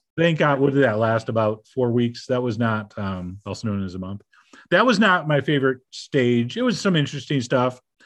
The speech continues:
Anyway, I go to this restaurant. This person has embraced the molecular gastronomy, and he's doing fried chicken.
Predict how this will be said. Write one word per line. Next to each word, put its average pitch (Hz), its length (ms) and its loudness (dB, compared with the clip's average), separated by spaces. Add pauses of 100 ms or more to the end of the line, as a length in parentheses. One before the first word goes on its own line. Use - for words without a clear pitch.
(240)
Anyway, 208 240 6
I 156 60 4
go 180 120 6
to 202 60 6
this 170 140 2
restaurant. 156 520 2
This 123 120 -10
person 147 300 -2
has 123 120 0
embraced 123 540 0
the 110 100 -4
molecular 113 480 -2
gastronomy, 98 580 -6 (300)
and 139 100 0
he's 143 140 2
doing 170 220 2
fried 175 220 0
chicken. - 320 -6